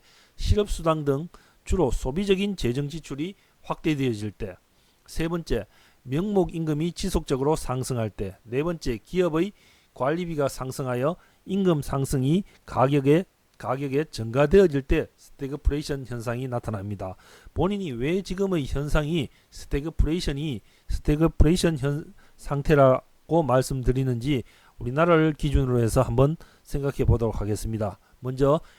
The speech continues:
일 번을 보기 전에 이 번부터 한번 봅시다. 자, 지금 현 정부는 실업수당, 노인 일자리 등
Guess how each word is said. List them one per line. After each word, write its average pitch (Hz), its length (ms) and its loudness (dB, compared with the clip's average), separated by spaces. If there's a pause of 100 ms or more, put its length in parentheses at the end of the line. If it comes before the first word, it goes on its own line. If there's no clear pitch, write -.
(120)
일 180 160 2
번을 170 220 6
보기 156 240 6
전에 135 240 4
이 123 160 -2
번부터 170 340 4
한번 104 220 6
봅시다. 98 340 2 (560)
자, 110 240 -6
지금 185 360 -2 (1300)
현 170 220 0
정부는 156 420 2
실업수당, 147 880 4
노인 156 460 4
일자리 156 580 4
등 123 260 2